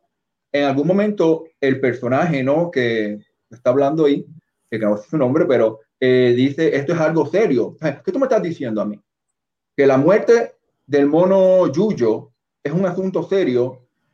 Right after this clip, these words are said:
pero si hubiesen sido estas personas, no es serio. O sea, ¿cu-, cu-, cuál es el mensaje que tú me estás mandando detrás de estas palabras? Porque acuérdense que el lenguaje es el instrumento del opresor. Hay que identificar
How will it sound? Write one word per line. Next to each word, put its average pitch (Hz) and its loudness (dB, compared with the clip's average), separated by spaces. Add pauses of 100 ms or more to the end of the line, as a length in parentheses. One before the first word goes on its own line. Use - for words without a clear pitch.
(100)
pero 147 0
si 139 -6
hubiesen 160 -2
sido 202 -2
estas 185 -4
personas, 170 -2 (500)
no 127 -2
es 240 -6
serio. 156 0
O - -20
sea, 123 -6
¿cu-, - -8
cu-, 202 0 (100)
cuál 208 4
es 226 0
el 214 -4
mensaje 165 -2
que - -6
tú 151 -8
me 147 -6
estás 143 -6
mandando 131 0
detrás 113 0
de 120 -4
estas 123 -8
palabras? 123 -2
Porque 120 -12
acuérdense 160 -4
que 185 -4
el 135 2
lenguaje 120 0 (200)
es 123 -6
el 165 2
instrumento 143 0
del 139 4
opresor. 110 -2 (600)
Hay 127 0
que 180 2
identificar 147 -2